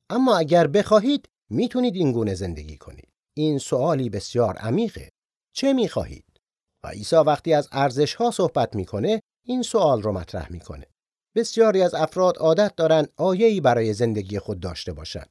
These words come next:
اگه من بخوام آیه‌ای برای زندگی خودم داشته باشم، این آیه از متی هست. متی شش سی و سه: «اما ابتدا ملکوت خدا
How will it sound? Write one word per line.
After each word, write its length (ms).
اگه 240
من 220
بخوام 360
آیه‌ای 400
برای 320
زندگی 440
خودم 340
داشته 320
باشم، 380
این 220
آیه 300
از 220
متی 340
هست. 480
متی 400
شش 300
سی 180
و 80
سه: 360
«اما 340
ابتدا 480
ملکوت 520
خدا 420